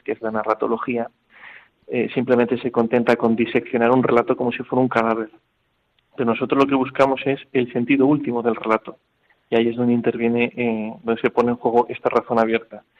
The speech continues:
Entonces, lo que nosotros hemos presentado y lo que han premiado con esta mención es un proyecto docente de nuestra asignatura, de cómo enseñamos nosotros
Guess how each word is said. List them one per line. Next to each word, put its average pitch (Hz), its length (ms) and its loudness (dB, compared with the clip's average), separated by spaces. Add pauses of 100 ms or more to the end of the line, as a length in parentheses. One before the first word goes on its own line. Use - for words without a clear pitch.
(480)
Entonces, 135 360 0
lo 117 100 2
que 123 80 0
nosotros 143 340 0
hemos 180 200 2
presentado 151 640 2
y 127 60 0
lo 120 120 2
que - 80 -2
han 131 140 2
premiado 123 600 2
con 120 140 -2
esta 120 200 -4
mención 127 500 0 (500)
es 139 140 2 (120)
un 165 180 2
proyecto 151 460 2
docente 127 480 0
de 120 80 -2
nuestra 117 240 -4
asignatura, 113 600 -4 (100)
de 131 120 -2
cómo 160 260 2
enseñamos 151 520 0
nosotros 135 440 -4